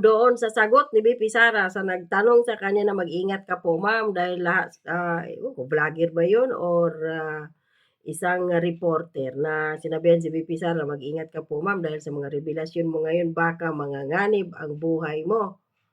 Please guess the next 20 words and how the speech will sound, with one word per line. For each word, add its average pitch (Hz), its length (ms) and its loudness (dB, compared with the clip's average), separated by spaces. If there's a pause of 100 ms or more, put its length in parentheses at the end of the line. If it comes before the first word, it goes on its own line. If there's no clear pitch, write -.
(160)
or 156 160 -6
magkaroon 160 720 -2
ng 160 80 -6
banta 160 320 -4
ang 165 80 -4
buhay 156 400 -2
mo." 196 400 0 (400)
Parang 185 320 -4
sabi 196 320 4
doon 190 160 0
ni 185 80 0
V 190 160 -2
P 196 80 -4
Sara, 208 320 4
Wag 185 240 -2
ka - 80 -4
po 165 160 0
mag-alala, 160 480 0
ma'am. 175 480 2 (800)
Kapag 190 480 4